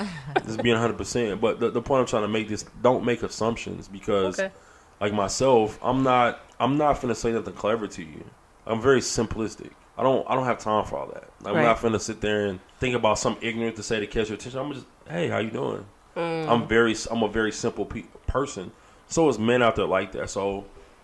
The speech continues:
Speaker 2: you know, don't think that everything has to, you know, ev-, every guy is after one specific thing,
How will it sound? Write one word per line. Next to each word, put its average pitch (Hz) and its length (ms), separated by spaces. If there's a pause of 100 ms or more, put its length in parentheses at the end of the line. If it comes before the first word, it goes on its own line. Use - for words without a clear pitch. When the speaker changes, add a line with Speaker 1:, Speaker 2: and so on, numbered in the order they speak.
(120)
Speaker 2:
you 151 80
know, 127 220
don't 127 380
think 127 220
that 117 220
everything 117 380
has 113 480
to, 104 340 (200)
you 113 100
know, 92 180
ev-, 117 160
every 113 260
guy 110 340
is 104 100
after 104 300
one 107 160
specific 110 440
thing, 131 280